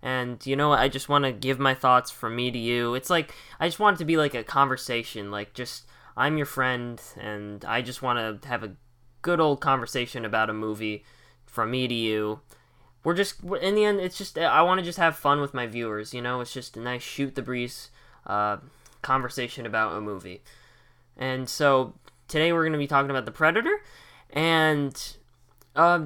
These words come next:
I guess just to give you guys some background, uh, of my connection to the franchise, um, I'll say that, uh, the first, the original films, um,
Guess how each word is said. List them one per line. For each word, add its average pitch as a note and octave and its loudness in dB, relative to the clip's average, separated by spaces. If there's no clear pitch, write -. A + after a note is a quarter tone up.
I D3+ 2
guess F3+ -2
just F#3 -6
to D#3+ -4
give D#3+ -2
you E3 0
guys D#3+ 2
some C#3+ -2
background, D#3 2
uh, A#2+ 2
of A#2+ -4
my B2 -2
connection B2+ -6
to C3+ -8
the B2 -6
franchise, B2 -4
um, C#3 2
I'll E3 2
say G#3 2
that, F3+ 6
uh, D#3+ 4
the D#3 0
first, G#3 2
the D#3+ 4
original E3 0
films, D#3+ -2
um, B2+ -2